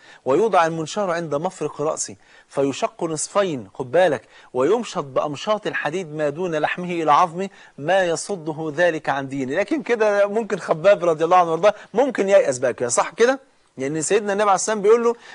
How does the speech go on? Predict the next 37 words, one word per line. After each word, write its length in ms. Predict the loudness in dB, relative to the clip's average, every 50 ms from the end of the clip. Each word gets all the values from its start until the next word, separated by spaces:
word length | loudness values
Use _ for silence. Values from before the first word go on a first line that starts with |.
| -2 0
"ده 80 | 2
اللي 180 | 2 2 0 0
كان 220 | 2 2 2 4
قبليكوا 520 | 2 2 2 2 -2 -4 -4 -4 -4 -6 -8 -8 -14 _ -4
كانوا 180 | -2 -2 -2 -2
بيتشقوا 380 | -4 -2 -2 -2 -2 0 -2
نصين 400 | -4 -4 -2 -2 0 0 0 0
بالمنشار 520 | -2 -4 -4 -6 -4 0 2 4 4 4 2
وكانوا 280 | 0 -2 -2 -2 -2
بيمشطوا 440 | -2 -4 -6 -2 -2 -2 -2 -2 -2
بأمشاط 380 | -4 -4 -6 -4 -6 -6 -4 -4
الحديد 380 | -2 -2 -2 -2 -2 -4 -4
ما 100 | -6 -6
دون 200 | -4 -4 -4 0
اللحم 280 | 2 2 0 0 0 -2
إلى 100 | -2 2
العظم"، 320 | 4 4 4 4 2 -4 -10 -16 -16 -2 2
يعني 180 | 4 4 4
معناها 460 | 4 4 4 4 2 2 0 -2 -2
أنتم 320 | -2 -2 -4 -6 -6 -4 -2
ما 80 | -2
بتشوفوش 400 | -2 -2 -4 -6 -6 -6 -6 -4
حاجة 240 | 0 2 4 4 4
لسه 220 | 2 0 0 -2 -2
من 60 | -2
الابتلاء. 520 | -4 -4 -4 -2 0 2 0 0 -2 -6 _ _ _ _ -20 -20 -18 _ -6
آه، 80 | -4
ده 120 | -4 -2 -4
ممكن 240 | -4 -4 -6 -6
كده 200 | -4 -4 -2 2
ييأس، 320 | 2 2 2 0 -4 -8 -8
يوم 180 | -8 -8 -6
النبي 340 | -6 -6 -6 -6 -6 -8 -10 -10
يديله 320 | -10 -12 -8 -6 -6 -6
حتة 340 | -4 -6 -6 -8 -10 -12 -12
الأمل 260 | -12 -10 -10 -12 -12
بقى. 180 | -12 -14 -16 -16